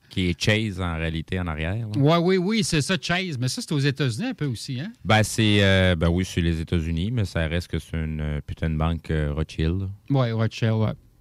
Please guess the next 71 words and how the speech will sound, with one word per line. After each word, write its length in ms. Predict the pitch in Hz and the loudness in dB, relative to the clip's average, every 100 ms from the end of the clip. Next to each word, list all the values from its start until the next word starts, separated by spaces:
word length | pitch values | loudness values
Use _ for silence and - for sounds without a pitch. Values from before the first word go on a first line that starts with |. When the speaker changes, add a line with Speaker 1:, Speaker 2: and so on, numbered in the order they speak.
| _ _ _ _ _ _ _ _ - - | _ _ _ _ _ _ _ _ -20 -16
Speaker 2:
Fait 260 | - 127 - | -2 0 2
que, 40 | |
ben 60 | 110 | 0
oui, 120 | 135 | 0
c'est 120 | - 123 | 0 -2
là, 80 | |
faut 140 | 135 120 | -2 -4
que 40 | |
je 40 | - | -4
te 40 | |
regarde, 240 | 104 147 175 | -6 -6 -8
parce 120 | 131 | -6
que 60 | 131 | -6
là, 80 | |
je 60 | 120 | -4
t'habitue 280 | 131 107 - | -4 -6 -2
de 60 | 135 | 0
regarder, 160 | 113 | 4
Speaker 1:
Ouais, 80 | 135 | 4
c'est 160 | 120 107 | 4 2
Speaker 2:
mais 60 | |
Speaker 1:
ça, 60 | 131 | 4
là, 0 | |
Speaker 2:
là, 100 | 113 | 4
Speaker 1:
je 80 | 120 | 4
viens, 80 | |
Speaker 2:
t'es 120 | 214 185 | 2 2
plus 100 | 113 | 2
Speaker 1:
je, 40 | 185 | 4
Speaker 2:
là. 200 | 220 233 98 | 4 4 2
Speaker 1:
je 120 | 117 | 4
viens 120 | 139 | 2
de 40 | |
changer 340 | - 123 107 107 | 4 2 2 0
de 40 | |
place, 220 | - 113 104 | 0 0 0
je 60 | |
suis 120 | 98 | -2
face 300 | 139 131 98 | 0 2 2
Speaker 2:
Ouais. 60 | 98 | 2
Speaker 1:
à 20 | |
face 280 | 85 92 - | 0 -2 -2
avec 160 | 85 80 | -4 -6
toi. 160 | 80 85 - _ _ - - | -8 -10 -12 _ _ -20 -16
Speaker 2:
Fait 180 | - 180 | -2 -2
que 120 | 190 | 0
les, 160 | 185 180 | 0 0
les, 380 | 180 185 185 170 - | 0 2 2 -2 -2
euh, 480 | 147 151 151 151 156 - | 0 2 2 2 -2 0
les 140 | 156 | 2
six 300 | 139 285 240 | 2 -2 -4
grandes 320 | 151 156 147 | 0 2 2
banques, 380 | 123 175 240 214 | 4 2 0 -4
c'est 240 | - 151 139 | 0 2 2
les, 180 | 143 | 0
les, 240 | - 135 135 | 0 0 2
les 140 | 131 | 2
six 240 | 131 240 180 | 0 -2 0
grandes 260 | 147 123 | 2 2
banques 240 | 147 170 - | 2 0 -2
qui 120 | - | -2
contrôlent, 680 | 143 151 139 - 147 170 160 | 2 4 4 2 0 2 0
si 160 | - | 2
on 240 | 135 123 113 | 2 4 2
veut, 220 | 135 147 | 4 4
la 160 | 135 110 | 4 2
population, 840 | 127 110 135 123 113 104 123 135 | 2 4 4 4 2 0 -2 -4
qui 200 | - 113 | -4 -2
manipulent 640 | 107 131 127 - 135 135 123 | 2 2 2 2 0 2 -2
la 120 | 113 | -4
population. 840 | 120 113 113 110 107 - 107 101 | -4 -4 -4 -4 -4 -8 -10 -12